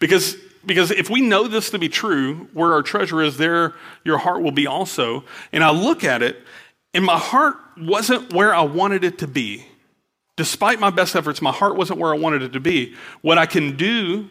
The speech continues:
as a response is I can take my treasure, I can take my money, I can take my finances, and I can point it where I want my heart to go. Because where my treasure goes, my heart will follow. And I can, I can actually make my life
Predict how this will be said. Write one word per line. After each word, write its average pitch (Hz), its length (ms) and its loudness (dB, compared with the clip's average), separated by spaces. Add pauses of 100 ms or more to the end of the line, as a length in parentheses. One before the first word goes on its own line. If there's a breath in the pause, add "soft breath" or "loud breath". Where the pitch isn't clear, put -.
as 156 160 -2
a 160 60 2
response 147 520 -2
is 143 60 0
I 143 80 2
can 143 140 -2
take 190 160 -2
my 151 80 -8
treasure, 147 680 -4
I 147 60 -10
can 135 80 -10
take 170 160 -2
my 127 80 -2
money, 160 340 0
I 127 60 0
can 131 100 -6
take 170 140 -2
my 131 80 -2
finances, 147 640 -2 (260 loud breath)
and 143 80 0
I 139 40 -2
can 147 140 0
point 214 280 0
it 160 100 -4
where 160 180 4
I - 20 4
want 151 200 0
my 139 80 0
heart 160 240 0
to 135 80 -4
go. 143 340 -2 (640 soft breath)
Because 151 220 2
where 190 120 2
my 147 120 2
treasure 202 420 0
goes, 151 560 0
my 135 140 0
heart 180 320 0
will 131 180 0
follow. 135 760 -2 (760)
And 135 80 -2
I 143 80 2
can, 196 320 -4 (200)
I 170 120 -2
can 220 160 -2
actually 190 480 0
make 185 580 -4
my 160 240 0
life 151 800 0